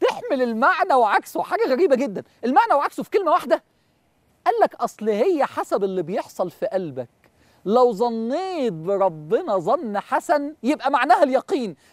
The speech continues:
ولو ظنيت إنك شاكك يبقى معناها الشك، حسب اللي يحصل في قلبك يبقى معنى الكلمة. ياه، أنت بقى ظنك إيه؟ أنه فيهم حسن ولا؟ بس خلي بالك،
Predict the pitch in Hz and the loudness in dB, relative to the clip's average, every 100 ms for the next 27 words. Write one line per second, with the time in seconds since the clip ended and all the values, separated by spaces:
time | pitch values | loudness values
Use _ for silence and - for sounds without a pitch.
0 | - 311 311 302 233 285 285 330 392 - | -6 4 4 4 0 -2 -4 -4 -4 -4
1 | 277 262 262 - - 330 415 - 381 349 | -4 -4 -6 -6 2 4 4 2 0 2
2 | 277 277 254 339 - - 233 _ _ _ | 2 2 2 0 0 0 -2 _ _ _
3 | - 494 - 285 269 240 254 311 440 - | -2 0 4 4 2 -4 -4 -4 -6 -4
4 | 269 233 - - 370 359 320 - 269 240 | -2 -2 -2 0 2 2 2 0 -2 0
5 | 302 285 233 - 220 147 117 _ _ _ | 0 2 -2 -2 -4 -4 -8 _ _ _
6 | _ 151 175 151 160 - _ _ _ _ | _ 0 2 4 4 2 _ _ _ _
7 | 254 330 233 269 240 202 247 214 - 190 | -2 0 2 4 2 2 0 -2 -4 -2
8 | 196 247 277 185 202 202 156 131 - - | -2 0 -2 -4 -4 -4 -4 -8 -12 -20
9 | - 240 349 359 339 370 - _ 190 226 | -4 0 4 4 2 -2 -14 _ 4 4
10 | 226 214 214 202 196 185 180 175 170 156 | 4 4 6 6 6 2 2 2 0 0
11 | _ - 240 - 226 220 285 190 | _ -6 -4 -2 0 4 4 4